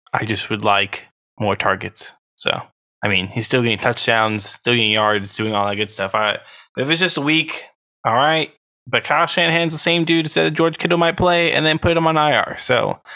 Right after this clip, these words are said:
I don't believe Kyle Shanahan or anything he says. So I'd keep an eye on this, but I'm not worried about it.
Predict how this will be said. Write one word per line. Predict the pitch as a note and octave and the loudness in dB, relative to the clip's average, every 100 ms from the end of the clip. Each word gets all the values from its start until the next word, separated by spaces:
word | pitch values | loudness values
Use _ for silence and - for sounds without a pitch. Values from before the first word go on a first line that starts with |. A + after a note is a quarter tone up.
| - - - | -18 -16 -2
I | |
don't | - C#3 | 0 2
believe | D3 D3 | 2 2
Kyle | C#3+ - | 2 2
Shanahan | C#3 D3+ D3 D3+ D3+ | 0 0 2 2 2
or | |
anything | D3 D3 D3+ | 0 0 0
he | D3+ | 0
says. | C#3 D3 D3+ F3 - - _ _ | 2 2 2 0 -6 -10 _ _
So | D3+ B2 | -4 0
I'd | A#2+ A#2 | 0 -2
keep | - C3+ | 0 2
an | B2 | 4
eye | C3 | 4
on | C3+ | 2
this, | C#3+ D#3+ - - _ _ _ - | 2 0 -2 -6 _ _ _ -2
but | A2+ G#2 - _ _ - - - _ _ - | 0 0 -6 _ _ -14 -14 -16 _ _ 0
I'm | C#3+ | 2
not | A2+ | 4
worried | A#2 | 4
about | G#2+ G2+ | 2 2
it. | G#2+ - | 0 -4